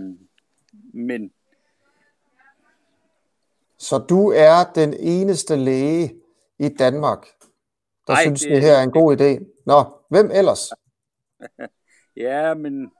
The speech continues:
Speaker 1: der er rigtig mange, der har skrevet til mig for at høre, hvordan de skal dosere den her medicin. Rigtig mange kolleger.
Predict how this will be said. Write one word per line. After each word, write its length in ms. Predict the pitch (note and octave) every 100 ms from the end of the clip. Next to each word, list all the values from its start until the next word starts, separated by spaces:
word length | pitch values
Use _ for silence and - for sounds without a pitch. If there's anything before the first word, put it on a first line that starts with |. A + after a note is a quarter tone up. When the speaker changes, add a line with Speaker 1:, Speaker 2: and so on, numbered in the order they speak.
| _ _ _ _
Speaker 1:
der 80 | C3
er 40 |
rigtig 280 | D3 D#3+ F3+
mange, 300 | D3 D3 F#3+
der 100 | F#3
har 120 | C#3+
skrevet 400 | - C#3+ D3 D#3
til 140 | D#3+
mig 180 | D#3 D#3+
for 140 | - D3
at 60 |
høre, 240 | B2+ C#3+ D3+
hvordan 340 | D3 C3+ C3+ C#3
de 60 | C#3+
skal 200 | - C3+
dosere 480 | C3 B2 D3 D3 D3+
den 200 | C#3 C3+
her 200 | C3+ C3
medicin. 560 | B2+ A#2+ - C#3+ B2+
Rigtig 260 | B2 C3+ D3
mange 260 | C3 B2+
kolleger. 520 | C3+ C#3+ B2 A#2+ C3